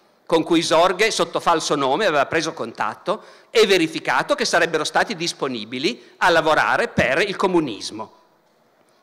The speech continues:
Riprende contatto con loro. C'è tutta una parte di cui volevo parlare, ma anche di quella non parlerò perché la storia è troppo lunga,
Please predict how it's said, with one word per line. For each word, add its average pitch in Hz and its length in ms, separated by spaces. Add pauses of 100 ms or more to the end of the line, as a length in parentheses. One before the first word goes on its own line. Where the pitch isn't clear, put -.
(100)
Riprende 220 440
contatto 226 480
con 220 200
loro. 117 480 (340)
C'è 190 120
tutta 240 200
una 208 140
parte 208 260
di 185 80
cui 190 120
volevo 180 280
parlare, 180 340
ma 165 100
anche 156 200
di 143 80
quella 175 180
non 156 140
parlerò 147 380
perché 160 180
la 135 80
storia 156 220
è 139 40
troppo 143 240
lunga, 156 400